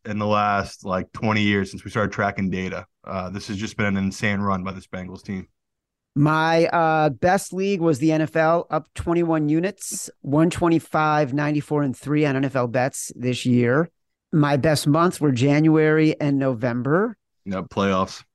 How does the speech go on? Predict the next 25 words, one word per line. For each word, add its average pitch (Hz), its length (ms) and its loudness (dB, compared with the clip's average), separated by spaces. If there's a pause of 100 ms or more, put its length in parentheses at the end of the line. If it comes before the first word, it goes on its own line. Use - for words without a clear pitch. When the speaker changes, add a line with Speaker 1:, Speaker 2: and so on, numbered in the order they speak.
(300)
Speaker 2:
Uh, 135 400 0
yeah, 104 220 -6 (140)
of 123 120 -14
course. 113 400 -4
And 135 100 4
November 143 500 2
this 127 140 -2
past 131 320 -4
month 131 340 -2
was 117 220 -4
just 117 460 -2
rocket 117 420 -2
ship. 113 260 -2 (400)
My 147 200 2
biggest 170 500 2
win 185 480 4
was, 165 480 4
uh, 151 640 4 (680)
September 175 440 -4
twenty-fifth, - 600 -2
the 127 100 -6
Dolphins 151 800 0 (180)
beating 151 840 4 (260)
the 131 120 -4
Bills. 139 600 0